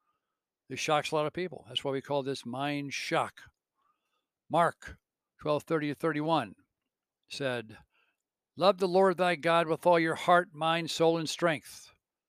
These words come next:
And love your neighbors as yourself." So just think, if we all do have a divine spark inside us, we want to love that spark, worship that spark, revere that spark to make it stronger,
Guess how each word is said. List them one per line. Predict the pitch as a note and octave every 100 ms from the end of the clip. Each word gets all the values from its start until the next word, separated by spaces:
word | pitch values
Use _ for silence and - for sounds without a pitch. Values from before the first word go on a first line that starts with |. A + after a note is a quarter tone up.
| _ _ _ _ -
And | C3
love | C#3+
your | D3
neighbors | C3 D#3 D#3 C3+
as | C3+ A#2+
yourself." | C#3+ - A3 - - _ _ _ _ _ _ _ _
So | C3
just | D3 C3+
think, | - C3+ - - _ _ _ _ _ -
if | G#2+
we | D#3
all | E3
do | A#2+ G#3
have | G3 E3
a | D3+
divine | C3 C#3 C#3
spark | - C#3+ C3+
inside | B2+ - B2+ A2+
us, | A2+ C#3 -
we |
want | C#3 B2
to |
love | A#2+ B2+ G3 D#3+
that | C3+ A#2+ - _ _ -
spark, | - B2+ A2+ A#2 -
worship | B2 E3+ F3 D3+
that | C3+ B2 -
spark, | - B2 B2+ - - _ _ _ _ _
revere | C3 A#2+ G#3 A#3+
that | F3 D3+
spark | - D3 D3
to | C3
make | B2+
it | C3
stronger, | - - - B2 E3 G3+ F3+ C#3 G2 D#2+